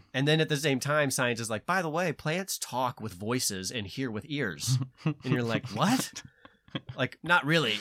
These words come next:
Speaker 1: but you know what I mean? That's like, they're almost, they're like, "Hey, how cool is this? Plants talk to each other," says Cell,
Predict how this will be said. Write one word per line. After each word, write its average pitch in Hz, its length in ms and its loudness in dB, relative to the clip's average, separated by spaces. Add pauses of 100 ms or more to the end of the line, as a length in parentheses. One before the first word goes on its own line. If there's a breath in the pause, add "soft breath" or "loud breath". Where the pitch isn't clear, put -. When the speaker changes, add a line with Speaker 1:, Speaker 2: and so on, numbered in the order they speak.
Speaker 1:
but 160 120 4
you 170 100 4
know 175 40 8
what 170 100 8
I 160 60 6
mean? 156 220 4
That's 135 160 0
like, 147 160 2
they're 147 120 2
almost, 143 540 2 (440)
they're 147 140 4
like, 143 440 2
"Hey, 196 200 2
how 170 220 4
cool 165 500 0
is 117 200 -2
this? 143 420 -2 (100)
Plants 156 320 -2
talk 151 260 0
to 139 100 -6
each 120 140 -6
other," 101 240 -4
says 117 360 -2
Cell, 117 560 -2